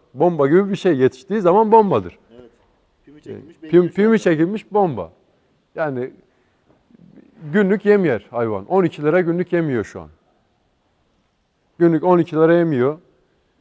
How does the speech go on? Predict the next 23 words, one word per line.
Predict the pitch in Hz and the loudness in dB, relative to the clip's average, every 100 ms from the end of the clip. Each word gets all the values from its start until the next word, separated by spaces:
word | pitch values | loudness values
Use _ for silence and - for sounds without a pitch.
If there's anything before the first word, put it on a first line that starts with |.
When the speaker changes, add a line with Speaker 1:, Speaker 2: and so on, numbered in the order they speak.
| _ _ _ _ _ _ _ _ - | _ _ _ _ _ _ _ _ -6
Speaker 1:
Nereye | 123 214 185 | 4 6 6
kadar | 156 143 127 | 2 0 0
ben | 120 | -4
besleyeceğim | 113 110 104 104 | -8 -12 -12 -14
bu | 101 | -14
şekilde? | 101 104 127 131 135 135 _ _ _ _ _ _ | -20 -20 -20 -20 _ _ _ _ _ _ _ _
Speaker 2:
Kesemedim | 143 151 131 113 | -20 -20 -20 -20
mi? | 120 | -20
Elinde | 131 131 131 | -20 -20 -20
kaldı. | 110 98 | -20 -10
Speaker 1:
Yok, | 110 175 208 | 2 2 4
zaten | 175 202 196 143 | 0 0 -2 0
belli | 143 190 220 | 2 2 2
bir, | 185 160 | 0 0
e, | 135 160 156 156 | -6 -2 2 2
kilogramdan | 139 - 160 160 165 175 | 0 0 4 4 2 -4
sonra | 175 175 | -4 -4
hayvan | 160 175 | -2 -2
çalışma | 170 156 143 170 | -4 -4 -4 -6
performansı | 165 156 143 156 156 147 | -6 -6 -6 -8 -8 -6
da | 110 | -8
düşer. | 90 117 - | -10 -20 -20
Speaker 2:
Evet. | 107 | _